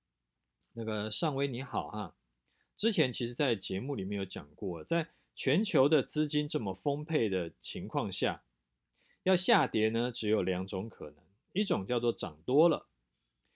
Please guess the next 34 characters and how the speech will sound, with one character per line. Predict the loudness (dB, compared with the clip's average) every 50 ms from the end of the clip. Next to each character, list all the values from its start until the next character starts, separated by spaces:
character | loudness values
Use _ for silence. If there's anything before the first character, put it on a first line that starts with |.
| _ _ _ _
全 | -2 0 2
世 | 4 4 4 6
界 | 8 8 8 8
呢 | 6 4 2 2 0 0
会 | 4 4 4 4
进 | 4 2 0 0
场 | -2 -4 -4 -2
的 | -2 0
都 | 2 2 2
进 | 2 0 -2 -4 -4
场 | -6 -10 -10 -14
了， | -20 _ _ _ _ _ -20
啊， | -16 -12 -12
已 | -12 -10
经 | -8 -8 -6 -6
没 | -4 0 2 4 6
有 | 6 6
买 | 4 4 0 -2
盘 | -2 0 0 2 2
了， | 2 0 -2 -4 _ _
因 | -8 -6
为 | -4 -4
全 | -4 -4 -4 0
部 | 2 2
人 | 2
都 | 2 0
进 | -2 -2 -4
场 | -2 -2 -2 -2
了， | -4 -6 -8 _ _ _ _ _ _ _ _ _ _
只 | -6 -6 -4
剩 | -4 -2 -2
下 | -2 0
卖 | 0 2 0 0 0
盘。 | -4 -6 -14 -16